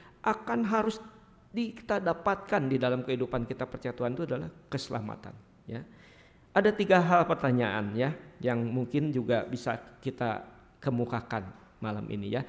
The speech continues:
Saya minta, akan memo-, meminta tolong ya kepada operator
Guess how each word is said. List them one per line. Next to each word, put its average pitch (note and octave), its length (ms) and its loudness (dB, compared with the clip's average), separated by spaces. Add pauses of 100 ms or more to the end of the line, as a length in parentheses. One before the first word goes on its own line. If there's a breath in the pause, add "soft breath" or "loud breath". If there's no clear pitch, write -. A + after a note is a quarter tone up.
(120 loud breath)
Saya A#2+ 200 -2
minta, A#2 640 0
akan A#2+ 360 0
memo-, A#2 480 0
meminta A#2+ 680 2
tolong D3+ 640 2
ya A2+ 160 -2
kepada G#2+ 400 -2
operator A2+ 640 0